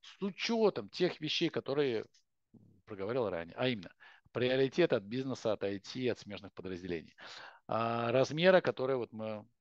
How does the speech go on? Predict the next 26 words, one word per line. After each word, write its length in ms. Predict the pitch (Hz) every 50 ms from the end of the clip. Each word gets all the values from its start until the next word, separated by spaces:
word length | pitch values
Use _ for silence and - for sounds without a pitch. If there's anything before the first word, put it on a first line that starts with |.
| _ _ _ _
посмотрели 600 | - - - 110 104 - - 104 98 92 90 82
в 60 | - -
футболках. 600 | - - 95 95 95 92 82 - - - - _ - - - - -
Скорость 440 | - - - 160 175 175 156 - -
команды, 520 | 151 147 156 147 139 123 107 95 90 - _ _ _ _
да, 220 | 107 120 135 131
то 80 | - 117
есть, 100 | 98 -
образно 240 | 117 110 110 104 110 113
говоря, 160 | 107 110 113 113
одну 240 | 110 120 131 131 131 131
large 320 | 135 135 127 - - - 117
мы 140 | 110 110 -
сколько 300 | - - 139 - - 117
бы 140 | 113 113
делаем? 420 | 107 110 104 95 92 92 87 87 90 -
А, 320 | 101 98 98 98 98 101
один 360 | 98 98 - 180 214 226 247 _ _ _ _ _ _ _ _ 123
месяц, 440 | 127 147 135 - - 135 - - _ - - - _ _ -
один 280 | 98 92 120 160 190
квартал, 580 | 185 - 180 170 - - 175 170 180 185 190 - _ _ _ -
да, 200 | 127 113 117 104
и 20 |
сколько, 300 | - - - 85 - - -
наверное, 200 | 90 82 80 -
да. 180 | 131 156 160